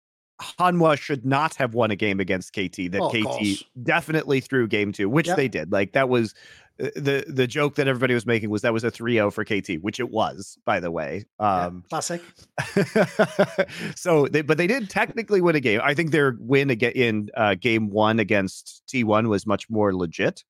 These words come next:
Speaker 1: Um, that was actually a very well played game, I think, by Hanwha Life compared to their series against K T. But, uh,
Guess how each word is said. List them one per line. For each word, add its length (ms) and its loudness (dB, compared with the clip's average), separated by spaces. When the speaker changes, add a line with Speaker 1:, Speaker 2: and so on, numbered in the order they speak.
Speaker 1:
Um, 440 2
that 140 4
was 120 2
actually 280 0
a 40 2
very 260 2
well 180 2
played 360 0
game, 360 0
I 80 0
think, 220 0
by 120 4
Hanwha 340 0
Life 340 2
compared 360 -2
to 60 0
their 160 2
series 360 -2
against 320 -2
K 160 -2
T. 340 -2
But, 280 2
uh, 60 -4